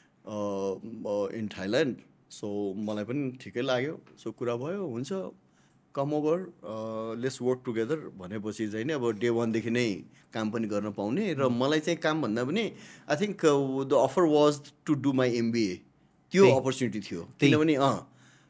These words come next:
Speaker 1: त्यतिखेर अब ब्याङ्किङमा जाने भने हामी चाहिँ कस्तो कल्चरबाट आयो भने त्यतिखेर तपाईँको पढ्दै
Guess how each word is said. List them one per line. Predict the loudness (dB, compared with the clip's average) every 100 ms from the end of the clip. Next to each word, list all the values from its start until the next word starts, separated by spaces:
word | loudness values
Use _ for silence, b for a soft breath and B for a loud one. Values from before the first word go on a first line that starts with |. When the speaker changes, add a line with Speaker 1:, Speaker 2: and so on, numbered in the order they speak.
| _
Speaker 1:
त्यतिखेर | 2 2 2
अब | 4 4 4
ब्याङ्किङमा | 2 2 2 2
जाने | 2 2 0
भने | 2
हामी | 0 0 0 0
चाहिँ | 0 -2 -2
कस्तो | -2
कल्चरबाट | -2 -2 -2 0
आयो | 2 2 2
भने | 0 0 0
त्यतिखेर | -2 -4 -4 -2 -2
तपाईँको | 0 -2 -2 -2 2 2 4 2 0 4
पढ्दै | 4 6 6 6 6 4